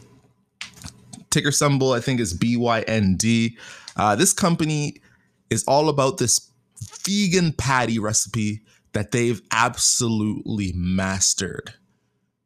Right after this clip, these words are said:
Now, I know you've seen it. You've been to your fast food restaurants. You've seen the Impossible Burger in McDonald's, the Impossible Burger in Tim Hortons. You've seen it all over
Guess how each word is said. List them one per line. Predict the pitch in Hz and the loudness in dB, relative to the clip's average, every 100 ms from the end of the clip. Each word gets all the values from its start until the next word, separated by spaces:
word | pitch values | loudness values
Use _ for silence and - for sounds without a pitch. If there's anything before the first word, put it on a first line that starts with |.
| _ _ - | _ _ -4
Now, | 131 | 0
I | 135 | 2
know | 190 | 0
you've | 214 202 175 | -2 -2 0
seen | - 190 | 0 0
it. | 135 - | -2 -4
You've | 135 139 | -4 -2
been | 147 156 | -2 -2
to | - | -2
your | 139 | -4
fast | - 123 127 | -2 -4 -2
food | 127 | -4
restaurants. | 110 110 113 110 - | -4 -4 -4 -4 -2
You've | 123 123 | -2 0
seen | - 135 127 117 - - - - | 0 2 2 0 -2 -18 -16 -2
the | 110 104 | 0 2
Impossible | 113 104 - 113 113 - 110 | 0 -2 0 0 0 0 0
Burger | 98 110 107 | 0 0 2
in | 107 104 | 0 0
McDonald's, | 95 104 98 98 98 - - - - | 0 -2 0 -2 -2 -4 -6 -12 -4
the | 107 | -4
Impossible | 95 117 107 - 110 113 | -2 -2 0 -2 -2 -2
Burger | 101 110 104 101 101 - _ - | 0 0 -2 -4 -8 -16 _ -4
in | 107 | -2
Tim | - 107 | 0 0
Hortons. | 104 110 98 - 98 95 95 - - | 0 0 -2 -2 0 0 -4 -10 -6
You've | - 196 | 0 2
seen | 226 190 | 2 0
it | - | 0
all | 151 160 160 - - | 4 4 4 0 -2
over | 147 156 139 131 123 - | 2 2 2 -2 -4 -8